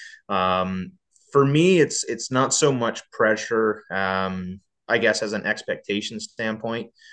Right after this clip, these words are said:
Uh, it's more or less just being able to handle the nerves, what I know works and what I know doesn't work. Um,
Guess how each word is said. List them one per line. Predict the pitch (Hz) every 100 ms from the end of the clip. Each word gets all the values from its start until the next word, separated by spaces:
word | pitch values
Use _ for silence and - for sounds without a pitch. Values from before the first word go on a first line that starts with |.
| _ 101
Uh, | 104 104
it's | 107 107
more | 131 131
or |
less | 117 113 -
just | 113 -
being | 104 101
able | 98 98
to | 92
handle | 104 98 92
the |
nerves, | 92 92 92 92 107
what | 107
I | 104
know | 101 98 95 92
works | 95 95 - - - -
and | 101 95
what | 92
I | 92
know | 92 87
doesn't | 92 90 92 87
work. | 87 90 - _ - - - _ _
Um, | 87 85 87 87 87 87 87 90